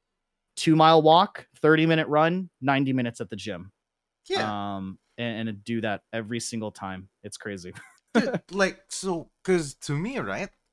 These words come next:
Speaker 2: a lot of
Speaker 1: Yeah.
Speaker 2: people don't understand this. So I'll, I'll,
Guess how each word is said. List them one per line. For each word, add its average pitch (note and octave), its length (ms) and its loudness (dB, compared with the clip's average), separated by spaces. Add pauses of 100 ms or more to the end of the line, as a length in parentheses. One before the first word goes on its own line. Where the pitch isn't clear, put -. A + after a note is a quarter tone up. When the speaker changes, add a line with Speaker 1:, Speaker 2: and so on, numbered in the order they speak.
Speaker 2:
a D#3 80 0
lot F#3 260 -2
of C4+ 60 -4
Speaker 1:
Yeah. B2 180 0
Speaker 2:
people F3+ 160 -2
don't C3+ 320 -6
understand G2 480 -8
this. - 240 -20 (720)
So C3 720 0 (160)
I'll, D#3 240 2 (140)
I'll, F#3 200 -2